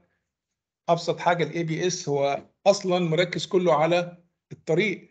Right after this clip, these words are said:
إن العربية ما تتزحلقش، أو ما لما يكون في تلج، أو يكون في مية، أو يكون في زيت، ما هو أو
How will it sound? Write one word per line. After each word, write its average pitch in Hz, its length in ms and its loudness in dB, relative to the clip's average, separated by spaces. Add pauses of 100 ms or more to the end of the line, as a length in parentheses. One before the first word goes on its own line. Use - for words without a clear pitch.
(120)
إن 127 100 -12
العربية 131 440 -4
ما 151 80 -2
تتزحلقش، 151 760 -2
أو 127 220 -8
ما 127 340 -10
لما 127 240 -8
يكون 135 200 -4
في 143 140 -4
تلج، 160 380 2
أو 123 300 -2
يكون 135 280 -6
في 139 200 -6
مية، 151 380 4
أو 135 200 -2
يكون 120 220 -12
في - 160 -16
زيت، 156 340 -4
ما 120 80 -10
هو 131 160 -6
أو - 520 -6